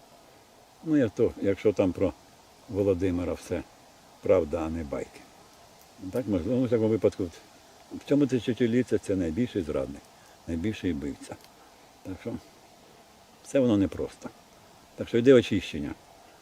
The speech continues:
території білої раси практично. Йде від отаких, ну, назвати людьми їх,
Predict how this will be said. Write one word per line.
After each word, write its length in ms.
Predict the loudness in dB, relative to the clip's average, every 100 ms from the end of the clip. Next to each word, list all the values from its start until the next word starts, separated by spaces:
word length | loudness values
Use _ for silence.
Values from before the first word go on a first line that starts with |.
| -20 -6
території 680 | -2 -2 0 0 0 -2 -4 -10 -20 -20 -20 -20 -20 -20 -20 -20 -20 -20 -20 -20 -20 -20 -20 -20 -20 -20 -20 -20
білої 400 | -6 -4 -2 0
раси 300 | 2 2 0
практично. 600 | -4 -4 -2 -4 -2 -6 -6 -18 -20 -20 -20 -18 -12
Йде 280 | -4 0 0
від 160 | 0
отаких, 400 | -2 -4 -4 -4 -4 -20 -20 -20 -20 -20 -20 -20 -20 -20 -20 -20 -20 -20 -20 -20 -20 -20 -18 -10
ну, 220 | -6 -4
назвати 460 | -4 -2 -2 -2
людьми 220 | -6 -4
їх, 100 | -4